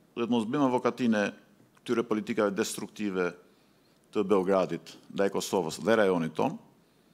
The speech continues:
dhe duhet bëjmë të qartë kudo se si ky vend që ka marrë leadershipin të tash të quajtur Ballkani i hapur, bëhet pengesë për të respektuar marrëveshjet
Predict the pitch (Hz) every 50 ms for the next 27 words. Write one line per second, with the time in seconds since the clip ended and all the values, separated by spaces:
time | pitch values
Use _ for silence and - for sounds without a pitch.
0 | _ _ _ _ _ _ _ - - 101 104 101 107 123 131 113 113 139 147 143
1 | 131 - - 156 147 160 160 - - - 127 120 120 135 139 156 - - - -
2 | - - - - - - - - - - - - - - - - - - 117 110
3 | 104 - 139 139 131 127 - - - - - - 131 117 123 135 131 120 117 -
4 | 113 104 87 - - - - - - - - - - - - - 107 110 120 131
5 | 127 117 117 110 110 101 - - - 127 107 104 104 101 95 101 107 101 98 -
6 | - 104 104 - - 98 - - 123 113 107 104 98 90 95 92 92 - 107 104
7 | 101 87 90 92 107 - - - - - - _ _ _ _ _ _ _ _ _
8 | _ _ _ _ _ _ _ _ _ _ _ _ _ _ _ _ _ _ _ _
9 | _ _ _ _ _ _ _ 110 101 117 120 117 - - 107 110 120 139 160 -
10 | - - - 113 101 - 101 98 - 110 98 - - 113 101 98 95 95 92 98
11 | 104 139 147 - - 160 175